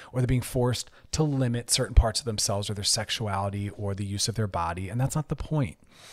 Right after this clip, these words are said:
And so doing couples and sex therapy and marital therapy, I'm often finding myself saying to couples when they're talking about their relationship, their marriage, or their sex life, I go, "Gosh, that doesn't even sound fun. Why are you doing it?"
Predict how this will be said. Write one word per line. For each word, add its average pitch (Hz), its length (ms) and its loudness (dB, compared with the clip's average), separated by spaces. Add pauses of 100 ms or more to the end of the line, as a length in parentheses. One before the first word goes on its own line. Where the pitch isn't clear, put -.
(320)
And 139 100 4
so 156 320 6
doing 165 400 4
couples - 360 0
and 127 100 0
sex 123 180 -4
therapy 147 480 0
and 131 80 0
marital 131 300 2
therapy, 110 420 -2
I'm 127 180 4
often 131 360 2
finding 131 300 -2
myself 117 320 0
saying 120 180 2
to 113 60 0
couples 117 460 -2 (280)
when 120 100 2
they're 117 80 2
talking 120 280 0
about 120 120 4
their 117 120 0
relationship, 113 680 0
their 113 80 0
marriage, 107 340 -2
or 107 60 -2
their 104 80 -4
sex - 340 -2
life, 98 220 -4
I 110 80 -2
go, 110 280 2 (320)
"Gosh, 127 260 0
that 131 100 0
doesn't 135 200 0
even 107 140 2
sound 101 220 0
fun. 110 420 0 (260)
Why 107 140 0
are 131 60 2
you 131 140 4
doing 123 320 2
it?" - 240 -10